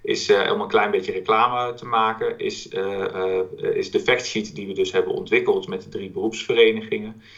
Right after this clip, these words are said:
Die heeft dus eigenlijk heel mooi een soort van flowchart, geeft die aan, waarin je dus eigenlijk de stappen die Ingrid benoemt, eh, waarin die staan. En, en die is, eh, vrij verkrijgbaar voor alle therapeuten in Nederland.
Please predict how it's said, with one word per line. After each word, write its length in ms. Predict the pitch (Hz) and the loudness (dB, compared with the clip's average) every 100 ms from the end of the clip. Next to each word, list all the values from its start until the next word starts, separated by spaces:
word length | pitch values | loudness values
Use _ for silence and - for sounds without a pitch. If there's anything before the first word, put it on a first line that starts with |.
| - _ | -20 _
Die 200 | 107 110 | 2 6
heeft 140 | 110 | 8
dus 120 | - - | 6 0
eigenlijk 320 | - 104 104 | -2 -2 4
heel 200 | 107 110 | 6 6
mooi 380 | 110 110 110 - | 6 8 8 4
een 80 | |
soort 220 | - 107 - | -2 -4 -4
van 120 | 98 | -10
flowchart, 720 | - 147 120 - 131 123 123 | 2 6 6 6 0 0 0
geeft 320 | - 117 - | 2 2 2
die 160 | 110 104 | -4 0
aan, 400 | 104 113 117 - - - | 0 0 -4 -16 -20 -20
waarin 460 | - 104 101 104 104 | -2 2 6 6 4
je 60 | 104 | -4
dus 180 | - | -4
eigenlijk 340 | - 98 101 98 | -4 -4 -6 -10
de 60 | |
stappen 320 | 95 120 - - | -2 0 0 -2
die 100 | 107 | -6
Ingrid 440 | 101 - 95 - | -10 -6 -6 -4
benoemt, 520 | 104 101 107 117 - - - - | -4 -2 -2 -6 -14 -20 -20 -8
eh, 140 | 104 | 0
waarin 280 | 98 98 98 | 2 2 0
die 80 | 98 | -4
staan. 500 | - 117 98 - - | -4 -2 -2 -4 -14
En, 220 | 101 95 | -14 -14
en 260 | 92 92 90 92 | -14 -14 -12 -12
die 140 | 101 95 | -10 -8
is, 220 | - - | -4 0
eh, 120 | 95 | -2
vrij 380 | - - 104 104 | -2 0 6 4
verkrijgbaar 600 | 104 - 101 98 98 95 | 4 -2 0 0 -2 -2
voor 120 | - | 0
alle 200 | - 98 | 0 0
therapeuten 600 | 98 98 - - - - | 0 -2 0 -2 -2 -4
in 80 | - | -4
Nederland. 520 | 101 117 110 113 117 | 0 0 0 -2 -6